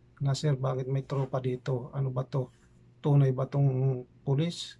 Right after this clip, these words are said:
Kasi naka-uniform yung pulis? O sundalo man?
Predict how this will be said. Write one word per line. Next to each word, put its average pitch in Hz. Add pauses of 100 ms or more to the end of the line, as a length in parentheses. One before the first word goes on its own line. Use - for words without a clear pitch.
Kasi 143
naka-uniform 131
yung 127
pulis? 147 (400)
O 127
sundalo 131
man? 160